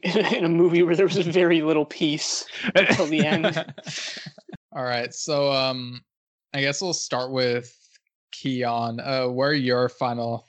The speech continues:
Speaker 2: thoughts and score out of ten for John Wick Chapter Four Revelations?
Speaker 1: Well, you know, uh, going into this, I, I was trying to keep an open mind, obviously not having watched the first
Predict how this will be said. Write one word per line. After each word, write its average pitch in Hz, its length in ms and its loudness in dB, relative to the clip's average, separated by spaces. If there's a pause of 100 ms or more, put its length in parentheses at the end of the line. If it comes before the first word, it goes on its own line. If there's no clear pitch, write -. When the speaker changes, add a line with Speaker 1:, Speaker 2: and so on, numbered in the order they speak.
Speaker 2:
thoughts 120 460 -4
and 117 200 -10
score 123 360 -2
out 120 60 0
of 117 140 -6
ten 123 280 -6
for 120 340 -8
John 123 380 -4
Wick 120 260 -4
Chapter 127 400 -4
Four 123 380 0
Revelations? 120 1300 -4 (300)
Speaker 1:
Well, 208 280 4
you 202 220 -4
know, 214 380 0 (760)
uh, 196 160 -4 (100)
going 208 280 4
into 175 200 0
this, 185 460 0
I, 156 240 2
I 160 140 2
was 160 120 -2
trying 156 220 -4
to 156 40 -6
keep 160 180 -6
an 151 60 -4
open 147 180 -4
mind, 143 240 -2
obviously 139 340 -4
not 139 140 -2
having 139 220 -2
watched 135 380 -2
the 160 80 -12
first - 440 -2